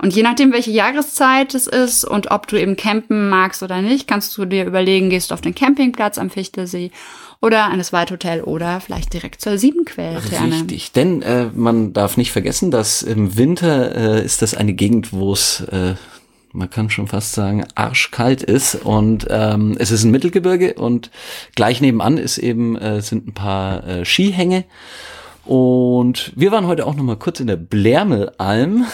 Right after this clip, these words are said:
Speaker 1: Das,
Speaker 2: Ähm,
Speaker 1: was heißt das auf Deutsch?
Speaker 2: das
Speaker 1: Blümchen?
Speaker 2: heißt Blümchenalm.
Speaker 1: Der Dialekt?
Speaker 2: Ja,
Speaker 1: Blärmel.
Speaker 2: Blärmel.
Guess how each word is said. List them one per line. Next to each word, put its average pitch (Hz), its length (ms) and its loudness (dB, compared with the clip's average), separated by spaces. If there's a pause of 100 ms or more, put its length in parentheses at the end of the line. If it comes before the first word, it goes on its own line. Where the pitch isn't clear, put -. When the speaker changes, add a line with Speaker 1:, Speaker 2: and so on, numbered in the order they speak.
(280)
Speaker 1:
Das, 254 340 0
Speaker 2:
Ähm, 254 80 2
Speaker 1:
was - 160 0
heißt 214 180 -6
das 208 140 -14
auf 196 140 -14
Deutsch? 202 240 -10
Speaker 2:
das 214 160 -4
Speaker 1:
Blümchen? 254 320 2
Speaker 2:
heißt 220 80 0
Blümchenalm. 175 720 2
Speaker 1:
Der - 100 2
Dialekt? 214 500 0 (140)
Speaker 2:
Ja, - 220 -2
Speaker 1:
Blärmel. 214 400 0
Speaker 2:
Blärmel. 113 340 0